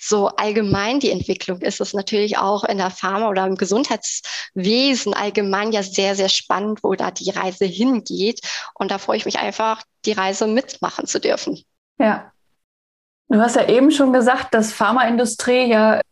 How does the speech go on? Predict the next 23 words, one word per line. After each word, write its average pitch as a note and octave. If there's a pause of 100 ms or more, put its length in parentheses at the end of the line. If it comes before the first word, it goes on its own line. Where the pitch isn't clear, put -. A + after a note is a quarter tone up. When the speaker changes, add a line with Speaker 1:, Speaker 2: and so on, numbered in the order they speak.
(100)
Speaker 2:
manchmal A3
etwas A3
kritisch D4
beäugt G3
wird. A3
Wenn A3+
das G#3
Zuhörer A3+ (720)
auch -
erstmal G3+ (300)
so A3+
sehen, G3
was -
kannst A#3
du A3+
denen G#3+
denn G3+
aus G3+
deiner A3
Erfahrung G3
mitgeben? G3 (1600)
Speaker 1:
Es G#3
ist B3+